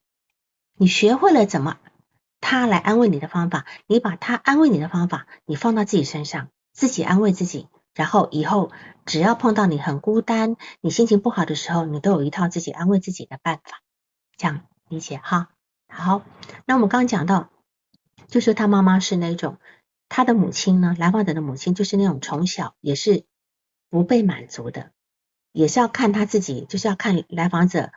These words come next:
外公外婆的那种角色，呃，那种脸色的部分。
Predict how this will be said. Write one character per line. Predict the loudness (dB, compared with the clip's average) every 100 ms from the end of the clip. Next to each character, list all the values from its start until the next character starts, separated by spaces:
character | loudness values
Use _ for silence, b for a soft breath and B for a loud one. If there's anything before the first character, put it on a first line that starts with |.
| b
外 | 0 0
公 | 2 2
外 | 4 2 0
婆 | -2 -4
的 | -2 -4
那 | -4 -4
种 | -6 -8 -12 _ _
角 | -6 -6
色， | -8 -10 -10
呃， | -4 2
那 | 4
种 | 4 4
脸 | 2 0
色 | -6 -4 -4
的 | -4
部 | -6 -6
分。 | -6 -10